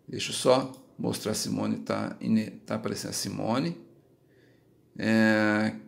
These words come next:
que fez esta ponte de luz entre nós. Sem esquecer da mãe da Simone Souza, Dona Shirley.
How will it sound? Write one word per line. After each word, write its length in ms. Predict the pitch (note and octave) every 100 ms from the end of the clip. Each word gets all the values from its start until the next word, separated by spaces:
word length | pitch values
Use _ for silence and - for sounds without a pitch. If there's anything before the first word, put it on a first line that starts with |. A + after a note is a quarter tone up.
| - _
que 120 | C3+
fez 600 | - - B2+ B2+ A#2+ - -
esta 440 | C3 C3 - E3
ponte 680 | F3+ - C#3 D#3 F3+ - D#3
de 180 | C#3+ E3
luz 540 | C#3 B2+ A#2+ - -
entre 380 | A#2+ C3 C3 C#3+
nós. 580 | B2+ F#2+ - - - - _ - - -
Sem 360 | - - C#3+ D#3
esquecer 580 | - D3 C3 - C3+
da 160 | C3 C#3+
mãe 320 | C3 B2 C#3+
da 100 | D3
Simone 460 | C#3+ - C#3 C#3+ C#3
Souza, 640 | - - C3+ C#3 B2 G2
Dona 340 | F#2+ A2+ A#2+ C3+
Shirley. 880 | - - C#3+ C#3+ C#3+ A2+ G#2 -